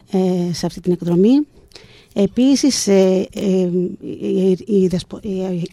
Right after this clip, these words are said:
οι επίσκοποι, ο Ιερώνυμος, ε, ο Λεβαδίας τότε, τώρα είναι αρχιεπίσκοπος, ε, και ο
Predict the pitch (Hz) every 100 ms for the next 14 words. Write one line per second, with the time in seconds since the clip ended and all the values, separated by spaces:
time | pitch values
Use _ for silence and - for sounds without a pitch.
0 | 180 180 175 185 175 196 - - 208 262
1 | 269 - - - - _ _ 202 190 185
2 | 180 180 180 190 233 254 254 254 - -
3 | 185 185 180 175 175 175 - 208 180 170
4 | 175 175 175 165 202 180 - 180 180 180
5 | 180 185 190 180 - 160 - 220 - 302
6 | 294 294 285 - _ - _ _ _ _
7 | _ 208 196 190 190 190 185 180 180 180
8 | 175 180 - - - - 196 196 190 190
9 | 190 190